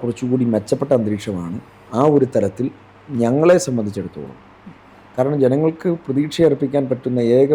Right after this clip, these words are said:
മുന്നണി എന്ന് പറയുന്ന ഐക്യജനാധിപത്യ മുന്നണിയാണ്. അത് സംസ്ഥാന രാഷ്ട്രീയം എടുത്താലും ദേശീയ രാഷ്ട്രീയം എടുത്താലും. രാജ്യത്തൊരു മതേതര ഗവൺമെൻറ് ഉണ്ടാകണം, അതിന് കോൺഗ്രസിന് ഏറ്റവും കൂടുതൽ എം പിമാരുണ്ടാവണം. നമ്മൾ ഈ പറയുന്നതൊക്കെ,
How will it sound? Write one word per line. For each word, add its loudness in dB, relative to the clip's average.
മുന്നണി 0
എന്ന് -2
പറയുന്ന 0
ഐക്യജനാധിപത്യ -6
മുന്നണിയാണ്. -20
അത് -4
സംസ്ഥാന 2
രാഷ്ട്രീയം 2
എടുത്താലും -6
ദേശീയ 6
രാഷ്ട്രീയം -2
എടുത്താലും. -20
രാജ്യത്തൊരു 4
മതേതര 6
ഗവൺമെൻറ് 2
ഉണ്ടാകണം, 0
അതിന് 0
കോൺഗ്രസിന് 2
ഏറ്റവും 2
കൂടുതൽ 4
എം 0
പിമാരുണ്ടാവണം. -2
നമ്മൾ 2
ഈ 2
പറയുന്നതൊക്കെ, 4